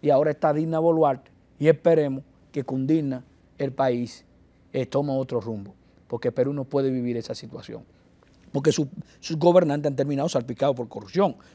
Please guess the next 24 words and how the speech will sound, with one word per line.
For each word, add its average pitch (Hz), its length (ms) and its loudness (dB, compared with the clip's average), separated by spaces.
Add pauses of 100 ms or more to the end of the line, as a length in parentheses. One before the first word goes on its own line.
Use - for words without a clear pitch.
Ollantumala, 131 760 -2 (520)
fue, - 180 -6
Odebrecht 143 460 6
enfre-, 160 260 0
eh, 123 380 -2 (160)
financió 151 380 -2
su 139 100 -10
campaña, 139 480 -2
a 123 60 -10
pesar 139 260 -4
de 156 80 -4
que, 151 80 -4
a 143 60 0
ver, 139 180 -4 (280)
él 156 180 6
terminó 156 420 2
su 147 140 -4
periodo 113 400 -2
gober-, 104 260 -12
de 110 160 -8
gobierno, 92 440 -12 (500)
dos 110 200 -8
mil 147 180 0
once, 220 340 2